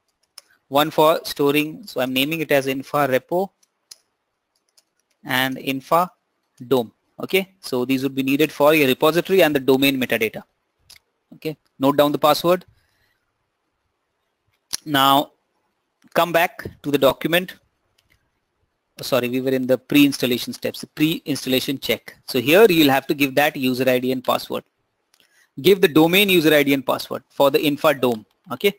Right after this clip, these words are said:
this Infa Repo will not be used during installation. This will be used during the service configuration, right? Installation means we are installing a domain.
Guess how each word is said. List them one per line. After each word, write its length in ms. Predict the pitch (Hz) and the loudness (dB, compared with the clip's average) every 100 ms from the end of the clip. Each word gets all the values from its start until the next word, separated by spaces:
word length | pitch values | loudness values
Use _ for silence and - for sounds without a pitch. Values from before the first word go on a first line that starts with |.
| _ _ _ | _ _ _
this 160 | 135 - | -8 -4
Infa 400 | 175 175 - 185 | -2 -2 0 2
Repo 420 | 147 - 202 247 _ _ _ _ _ | 2 2 2 2 _ _ _ _ _
will 160 | 147 156 | 0 2
not 240 | 147 180 | 4 2
be 80 | 202 | 0
used 440 | 160 165 202 180 | 2 2 2 0
during 280 | 160 151 151 | 2 4 4
installation. 640 | 139 - 135 131 - 117 120 | 0 -2 -2 -2 -4 -8 -4
This 200 | 151 208 | -4 -4
will 100 | 208 | -4
be 120 | 208 | -4
used 480 | 185 196 214 196 - - | -2 -2 -2 -4 -10 -8
during 420 | 123 151 170 247 202 | 2 4 6 4 -2
the 100 | 135 | -2
service 380 | - 180 190 | 2 4 4
configuration, 760 | - 151 135 127 120 117 120 - _ _ _ _ _ _ _ _ _ _ - | 0 -2 -2 -4 -4 -6 -10 -16 _ _ _ _ _ _ _ _ _ _ -2
right? 260 | 147 214 _ _ _ _ _ _ _ | 0 0 _ _ _ _ _ _ _
Installation 640 | 147 165 233 226 214 254 208 | -4 0 2 2 2 -2 -2
means 300 | 196 247 156 | -2 -2 -2
we 200 | 180 208 | -2 2
are 200 | 147 147 | 2 2
installing 520 | 147 135 156 156 170 | 0 -2 0 0 0
a 60 | 143 | 0
domain. 480 | 127 127 123 107 | 0 0 -2 -4